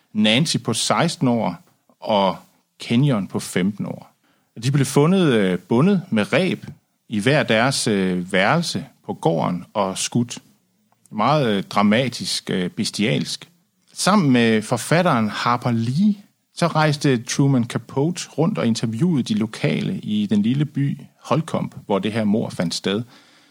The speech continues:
Truman Capote læste om, om mordet i, i en notits i avisen og fattede interesse for det og begyndte at, at undersøge sagen og, og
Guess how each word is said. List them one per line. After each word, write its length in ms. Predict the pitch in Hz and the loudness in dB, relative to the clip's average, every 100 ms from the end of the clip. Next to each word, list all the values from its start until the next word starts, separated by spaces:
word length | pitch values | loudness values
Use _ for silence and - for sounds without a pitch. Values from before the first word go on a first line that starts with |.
| _ _ _ | _ _ _
Truman 240 | 139 123 113 | 2 2 2
Capote 440 | 120 135 151 123 | 0 0 0 0
læste 500 | 107 147 165 - - | 2 2 0 -2 -2
om, 280 | 101 101 98 | -2 -2 -2
om 120 | 104 | 0
mordet 440 | 101 117 151 98 95 | 2 2 2 -2 -4
i, 200 | 90 - | -6 -6
i 260 | 101 95 87 | -4 -4 -2
en 60 | |
notits 600 | 87 87 - - 170 - | -4 -6 -6 -2 -2 -2
i 80 | 117 | -2
avisen 500 | 98 156 170 107 95 | 0 0 0 -2 -2
og 140 | - - | -2 -6
fattede 480 | - 113 107 110 | -6 -2 0 -2
interesse 520 | - 95 - 123 175 147 | -4 -6 -2 -2 0 -2
for 220 | 107 101 | 0 0
det 140 | 113 - _ _ - | -2 -8 _ _ -10
og 160 | 101 | -8
begyndte 460 | 117 - 127 120 - | -6 -2 0 -2 -2
at, 200 | 90 85 - - _ _ | -2 -2 -6 -20 _ _
at 60 | 107 | -2
undersøge 540 | 113 131 143 120 104 95 | 2 2 2 2 2 2
sagen 440 | 127 113 92 90 | 0 0 -2 -4
og, 340 | 101 92 - | -4 -4 -4
og 140 | 104 | -8